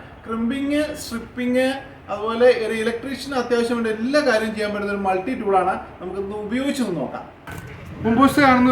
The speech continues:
ഒരു നോസ് പ്ലെയർ ആണ്. നമുക്ക് നോസ് പ്ലെയറിന്റെ ആവശ്യം അറിയാം. നമുക്ക് എന്തെങ്കിലും സാധനങ്ങൾ പിരിക്കാനോ എടുക്കാനോ വലിക്കാനോ അങ്ങനെയുള്ള ആവശ്യങ്ങൾക്കൊക്കെ നോസ് പ്ലെയർ നമുക്ക് യൂസ് ചെയ്യാൻ പറ്റും. ഇവിടെ കാണുന്നത് ഒരു, ഒരു സ്പാനറിന്റെ ഉപയോഗം നടക്കുന്ന ഒരു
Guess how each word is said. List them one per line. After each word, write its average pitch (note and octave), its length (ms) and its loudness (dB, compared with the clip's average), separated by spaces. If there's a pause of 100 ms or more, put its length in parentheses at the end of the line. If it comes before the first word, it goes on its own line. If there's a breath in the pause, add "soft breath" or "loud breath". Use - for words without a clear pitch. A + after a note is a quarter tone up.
ഒരു B3 80 4 (180)
നോസ് G3 300 6
പ്ലെയർ G#3+ 220 8 (100)
ആണ്. E3+ 140 8 (140)
നമുക്ക് F3+ 280 4 (180)
നോസ് F3+ 240 4
പ്ലെയറിന്റെ G3 320 4
ആവശ്യം G3 240 4
അറിയാം. F#3 220 4
നമുക്ക് E3+ 200 -2
എന്തെങ്കിലും E3+ 240 -2
സാധനങ്ങൾ E3 360 0
പിരിക്കാനോ D#3+ 420 -2
എടുക്കാനോ D#3 340 -2 (120)
വലിക്കാനോ D3+ 440 0
അങ്ങനെയുള്ള D#3 260 4
ആവശ്യങ്ങൾക്കൊക്കെ D3 560 -4 (140)
നോസ് C#3+ 240 -4
പ്ലെയർ D3 200 -4
നമുക്ക് D3 200 0
യൂസ് C3 120 0
ചെയ്യാൻ B2+ 200 0
പറ്റും. E3 200 -4 (400 loud breath)
ഇവിടെ F#3+ 220 -4
കാണുന്നത് G3+ 460 6 (140)
ഒരു, F#3 140 8 (240)
ഒരു F3+ 200 6
സ്പാനറിന്റെ F3+ 680 4
ഉപയോഗം E3+ 320 6
നടക്കുന്ന D3+ 300 0 (180)
ഒരു D#3 100 0